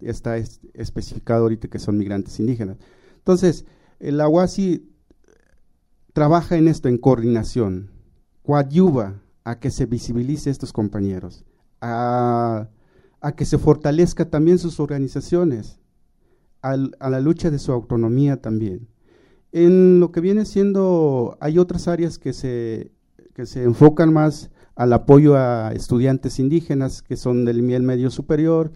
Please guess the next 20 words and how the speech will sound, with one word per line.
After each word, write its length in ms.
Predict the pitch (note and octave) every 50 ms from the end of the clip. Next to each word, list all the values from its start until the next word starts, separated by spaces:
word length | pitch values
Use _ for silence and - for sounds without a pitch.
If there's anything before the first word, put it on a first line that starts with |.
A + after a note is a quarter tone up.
| - _ _ _
del 520 | - A#2+ G#2+ A2 A2 A2+ A2+ A2+ A2+ A2+ A2
nivel 220 | G#2 A2 B2 B2
medio 280 | B2+ B2+ B2+ A#2+ B2+ A#2+
su-, 180 | A2 - C#3 - - - - _ _ -
medio 320 | B2+ B2+ C#3 C#3 B2+ C3
superior. 560 | - - B2 - - B2 B2+ C3 B2 A#2+ - - - _ _ _ _ _ _ _ _ _ -
Hay 140 | C3+ D3
otros 240 | E3 E3+ - F3+ -
compañeros 560 | - F#3+ F3+ F#3+ F#3+ F#3 F#3 F3+ F3+ F3+ F3+
que 100 | - D3
también, 600 | C#3+ - C3 B2+ C#3 C#3+ D3 C#3+ C#3+ C3+ C#3 C#3+ -
que 320 | _ - C3 B2+ B2 A#2+ A#2
se 180 | - B2 A#2+
llama 760 | B2 C3+ C3+ C#3 C#3+ D3 C#3+ C#3 C3+ C3 B2 A#2+ A#2 A2+ - - _ _ _ _ _ _ _ _ _ _ _ _ -
economía 540 | C#3+ C3+ - D3+ D3 D#3 E3+ F#3 F#3+ F#3+
solidaria, 640 | F3+ - F#3+ F#3 F#3 F#3 F#3+ F#3 F3+ F#3 F#3 F3+ F#3 -
que 160 | - D3 C3+
son 240 | - D#3 D#3 E3 E3
otro 240 | E3 E3 D#3+ E3
enfoque, 540 | E3+ D#3 - E3+ E3+ D#3+ E3 - F#3 F#3 F#3